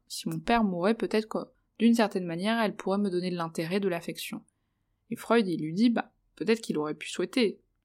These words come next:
la mort de son père. Bien entendu, l'homme aura s'en défend, mais il raconte un autre souvenir. Quelques mois avant la mort de son père,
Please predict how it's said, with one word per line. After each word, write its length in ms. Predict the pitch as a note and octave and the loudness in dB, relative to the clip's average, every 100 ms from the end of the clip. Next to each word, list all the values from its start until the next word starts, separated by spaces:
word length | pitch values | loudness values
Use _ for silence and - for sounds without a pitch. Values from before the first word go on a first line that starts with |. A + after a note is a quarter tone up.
| _ - | _ -6
la 100 | E3+ | -4
mort 180 | D#3+ D3 | -4 -4
de 100 | C#3+ | -6
son 180 | - - | -6 -8
père. 320 | - - - _ _ _ _ _ _ _ _ _ - | -8 -12 -18 _ _ _ _ _ _ _ _ _ 0
Bien 200 | F3 G3+ | 2 4
entendu, 460 | G3+ G3 F#3 F3+ | 2 0 -2 -2
l'homme 220 | E3 D#3 D#3 | -2 -2 -4
aura 320 | D#3+ D#3 D3 | -6 -6 -8
s'en 180 | - C#3+ | -10 -6
défend, 500 | C#3+ - F3+ B3 - _ _ _ _ | -8 -6 -4 -4 -6 _ _ _ _
mais 80 | F3+ | -2
il 60 | F3+ | 0
raconte 360 | F#3 G3+ C4 | 0 2 2
un 140 | A3 F3+ | 2 4
autre 240 | G3+ - | 2 2
souvenir. 460 | F#3+ F3+ E3+ D#3 - | -2 -6 -6 -8 -2
Quelques 300 | B3 A#3+ A#3+ | 0 0 2
mois 440 | G#3+ G3 F#3 - _ _ _ _ _ - | 2 4 -2 -4 _ _ _ _ _ -6
avant 260 | E3 E3 | -4 -2
la 120 | D#3+ D#3+ | -2 -2
mort 180 | E3+ | -4
de 120 | E3 D#3 | -4 -6
son 220 | - D3+ | -8 -8
père, 420 | - G3 A#3 | -4 -2 -4